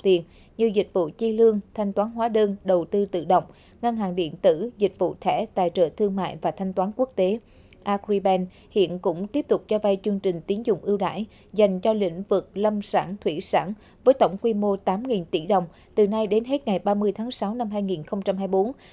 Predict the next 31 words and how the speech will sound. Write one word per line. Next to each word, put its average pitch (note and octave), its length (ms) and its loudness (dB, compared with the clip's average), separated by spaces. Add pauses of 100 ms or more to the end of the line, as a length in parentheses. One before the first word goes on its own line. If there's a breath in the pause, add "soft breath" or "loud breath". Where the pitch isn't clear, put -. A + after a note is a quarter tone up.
(140 loud breath)
và G#3+ 100 4
dành G3+ 300 -2
ba A#3 120 2
mươi A#3 220 0
nghìn G3 240 -4
tỷ E3+ 220 -4
đồng F#3 320 -2
triển F3+ 140 -4
khai G#3 200 -4
chương G3+ 180 -2
trình F3 260 -2
tín G3+ 160 0
dụng G#3+ 200 2
ưu G#3 200 0
đãi F#3+ 200 -2
lãi E3+ 180 -2
suất C4 280 -4
nhà G3+ 80 0
ở E3 140 -4
xã F3 160 -2
hội. F#3 220 -2 (720 loud breath)
Chuyển G#3+ 220 0
sang C#4 260 -2
thông C4+ 220 -2
tin B3 280 -2
về A3+ 100 2
diễn F#3+ 260 -2
biến A3 220 -2
thị G3+ 180 0
trường F#3+ 280 -2
vàng. F3+ 280 -4